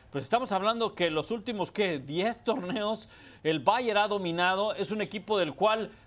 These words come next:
pues yo quiero pensar que sí, sí compite en su liga, le interesa ser campeón des-, definitivamente, pero tiene, tiene la mira puesta en la Champions League,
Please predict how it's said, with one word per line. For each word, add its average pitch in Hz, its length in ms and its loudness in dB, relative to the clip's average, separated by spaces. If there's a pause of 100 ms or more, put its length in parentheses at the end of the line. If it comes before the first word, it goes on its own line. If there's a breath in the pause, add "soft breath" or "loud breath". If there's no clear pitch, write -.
(100)
pues 202 140 -2
yo 277 160 -2
quiero 294 200 2
pensar 240 360 0
que 226 140 -2
sí, 262 400 -2 (200)
sí - 320 -6
compite 233 880 -2
en 170 100 -2
su 185 140 -4
liga, 214 380 0
le 214 140 0
interesa 208 520 0
ser 196 200 -4
campeón 202 480 0
des-, 160 240 -4
definitivamente, 190 760 -2 (220 loud breath)
pero 233 200 2
tiene, 233 560 -2
tiene 240 340 -2
la 185 200 2
mira 214 300 0
puesta 202 260 -2
en 175 60 -2
la 151 100 0
Champions 165 420 -2
League, 277 240 -2